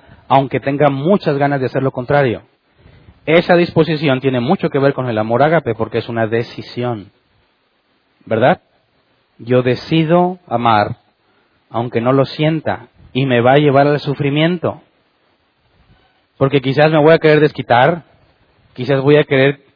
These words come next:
sentir que se hizo justicia, y es muy común decir, "Mira,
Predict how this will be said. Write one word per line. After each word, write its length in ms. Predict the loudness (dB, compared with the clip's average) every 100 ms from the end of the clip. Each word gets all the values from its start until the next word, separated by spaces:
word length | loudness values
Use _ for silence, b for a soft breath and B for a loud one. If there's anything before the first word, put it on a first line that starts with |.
| _ _ _ _ _
sentir 440 | -4 -2 0 0
que 120 | 0
se 140 | 2 0
hizo 200 | 0 -4
justicia, 720 | -4 -6 -4 -6 -2 -2 -4 _ _ _ _ _ _ _ _ _ _ _ _ _ _ -8
y 140 | 0
es 80 | 2
muy 140 | 2 2
común 260 | 2 2
decir, 220 | 2 0
"Mira, 320 | 2 4 2